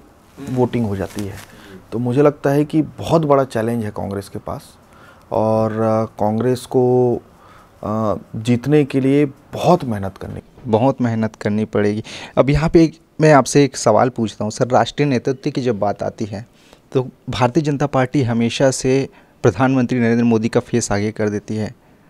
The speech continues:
Speaker 2: आप लोग राहुल गांधी को उतना प्रमोट कैसे नहीं कर पा रहे हैं? लोग समझ क्यों नहीं पा रहे हैं उनके फेस को?
Speaker 1: नहीं, ऐसा नहीं है। राहुल गांधी जी ने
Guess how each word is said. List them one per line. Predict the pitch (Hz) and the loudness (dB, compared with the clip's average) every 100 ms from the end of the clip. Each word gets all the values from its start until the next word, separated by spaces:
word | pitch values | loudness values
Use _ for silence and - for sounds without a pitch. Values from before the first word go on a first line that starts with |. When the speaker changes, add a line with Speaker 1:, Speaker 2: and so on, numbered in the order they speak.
| _ - | _ -6
Speaker 2:
आप | 117 135 - | 0 0 2
लोग | 165 147 | 2 4
राहुल | 127 117 139 135 | 4 2 2 0
गांधी | 117 117 127 | 0 0 -4
को | 120 127 | -4 -6
उतना | - 135 | -2 -4
प्रमोट | 127 120 113 131 - | 0 0 0 -2 -4
कैसे | 107 - 123 | -8 -4 -2
नहीं | 117 | -2
कर | - 101 | -4 -6
पा | - 95 | -2 -2
रहे | 104 | -2
हैं? | 107 | 0
लोग | 127 143 | 2 2
समझ | - 120 139 | 0 -2 -2
क्यों | - 127 | -4 -2
नहीं | 117 | -2
पा | 107 92 | -2 -2
रहे | 101 98 | -2 -4
हैं | |
उनके | 98 - | -6 -10
फेस | - - 101 | -10 -8 -8
को? | - - - - - - - - - 175 | -8 -16 -18 -20 -20 -20 -20 -20 -8 4
Speaker 1:
नहीं, | 202 226 | 6 6
ऐसा | - 123 - 185 | 2 -2 2 2
नहीं | 185 117 | 4 0
है। | 113 - 196 - | -2 -6 -10 -8
राहुल | 101 95 120 | -6 -2 -2
गांधी | 123 113 120 | 0 0 0
जी | 120 127 | 0 0
ने | 123 123 120 | 2 2 0